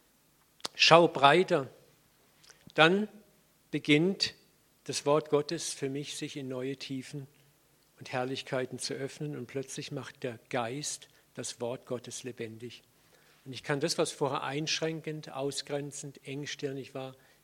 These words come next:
viel, viel weiter sehen. Ich kann die Tiefe und die Herrlichkeit im Wort Gottes erkennen. Und das ist ein sehr, sehr wichtiger Aspekt. Ich möchte uns hier ermutigen <clears throat> und auch warnen, unsere geistigen Empfänger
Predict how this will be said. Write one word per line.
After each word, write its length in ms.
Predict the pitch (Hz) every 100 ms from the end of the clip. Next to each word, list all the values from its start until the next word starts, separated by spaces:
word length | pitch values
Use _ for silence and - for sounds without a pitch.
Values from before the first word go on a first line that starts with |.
| -
viel, 260 | - 135
viel 220 | - 139 120
weiter 340 | 120 120 131
sehen. 260 | - 127 123
Ich 100 | -
kann 200 | 131 117
die 100 | 120
Tiefe 360 | - 147 -
und 100 | 143
die 100 | 123
Herrlichkeit 680 | 123 123 127 - 135 123 - - - -
im 200 | 139 131
Wort 220 | 131 131
Gottes 320 | 120 127 -
erkennen. 480 | 131 - 113 110 117 _ _ - - - _ _
Und 100 | 135
das 140 | 160 180
ist 160 | -
ein 120 | 185
sehr, 220 | 156 156 151
sehr 220 | 156 139
wichtiger 400 | 151 - 156 147
Aspekt. 560 | - - 123 - - - _ _ _ - _ _ _ -
Ich 80 |
möchte 280 | 156 175 208
uns 180 | 180 -
hier 220 | 175 165
ermutigen 680 | 151 143 160 185 208 196 196 196 156
<clears throat> 220 | 123 120 -
und 220 | 160 160
auch 280 | 160 - 127
warnen, 480 | 127 135 151 135 110 - _ _ _ _ _ _ -
unsere 260 | 151 131 127
geistigen 580 | 156 156 175 - 170 165
Empfänger 560 | 151 - 156 156 131